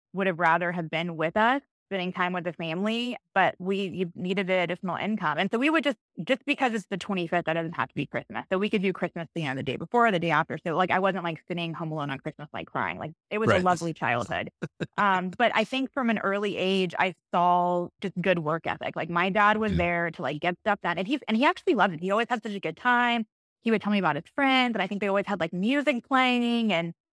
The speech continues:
Speaker 1: that he loved ninety-seven nine The Box, which is, like, a radio station that's, like, still around. And as hard as he worked, he still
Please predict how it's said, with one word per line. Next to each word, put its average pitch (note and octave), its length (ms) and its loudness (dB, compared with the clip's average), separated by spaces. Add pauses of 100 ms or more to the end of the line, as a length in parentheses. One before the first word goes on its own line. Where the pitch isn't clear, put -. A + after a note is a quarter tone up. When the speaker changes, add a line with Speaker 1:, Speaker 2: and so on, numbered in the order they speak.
(240)
Speaker 1:
that E3+ 100 0
he A3 120 0
loved A3 220 4
ninety-seven G#3+ 440 0
nine G3 160 0
The F#3 60 -2
Box, A3 400 6
which F#3+ 140 -4
is, F3+ 80 -6
like, F3 120 0
a F3+ 80 0
radio F3+ 260 0
station F#3 280 -4
that's, F3 180 -2
like, E3+ 140 -4
still F#3 240 -2
around. B3 760 4
And F3+ 380 0 (320)
as G#3 120 -2
hard B3+ 220 4
as C#4 120 0
he B3+ 100 -2
worked, G3 340 2
he G#3+ 140 -2
still F#3+ 440 0